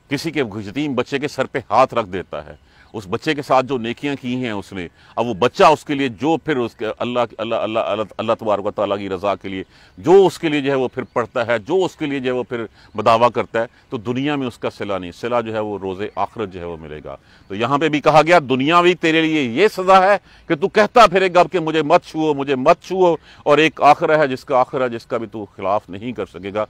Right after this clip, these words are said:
वो दिन भी तुझे देखना पड़ेगा और वो तेरी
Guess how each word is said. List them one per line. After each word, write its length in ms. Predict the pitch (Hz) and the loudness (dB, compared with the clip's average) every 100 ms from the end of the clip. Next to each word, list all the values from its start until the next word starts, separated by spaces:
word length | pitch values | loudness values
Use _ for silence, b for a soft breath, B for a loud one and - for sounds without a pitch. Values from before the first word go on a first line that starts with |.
| b b | b b
वो 160 | 110 131 | -2 -2
दिन 260 | 104 110 110 | -2 -6 -6
भी 80 | |
तुझे 240 | 110 101 101 | -8 -8 -6
देखना 320 | 95 98 107 | -6 -8 -10
पड़ेगा 420 | 101 104 104 113 - b b | -6 -4 0 0 -2 b b
और 160 | 156 156 | 2 4
वो 100 | 151 | 0
तेरी 320 | 147 131 | -2 -4